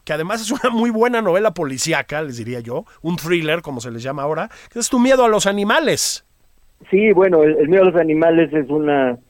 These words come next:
Speaker 2: novela negra y es al mismo tiempo una sátira del mundillo intelectual mexicano, ¿no?
Speaker 1: Aparecen muchos personajes ahí que uno... Bueno, sí, además, voy, voy a hacer una especie de spoiler, pero
Speaker 2: Ujú.
Speaker 1: acabas llegando a la conclusión,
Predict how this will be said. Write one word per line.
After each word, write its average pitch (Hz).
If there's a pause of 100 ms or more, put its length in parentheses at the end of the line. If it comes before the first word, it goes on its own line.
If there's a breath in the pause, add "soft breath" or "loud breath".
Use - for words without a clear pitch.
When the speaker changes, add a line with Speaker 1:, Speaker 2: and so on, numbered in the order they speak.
(480)
Speaker 2:
novela 156
negra 147
y 139
es 123
al 135
mismo 135
tiempo 131
una 131
sátira 127
del 117
mundillo 120
intelectual 113
mexicano, - (200)
¿no? 240 (720 soft breath)
Speaker 1:
Aparecen 180
muchos 175
personajes 175
ahí 165
que 170 (1120)
uno... 165 (140)
Bueno, 208
sí, 233
además, 214 (300)
voy, 180
voy 196
a 240
hacer 240
una 233
especie 208
de 170
spoiler, 165 (480 soft breath)
pero 160
Speaker 2:
Ujú. 156
Speaker 1:
acabas 240
llegando 233
a 269
la 220
conclusión, 170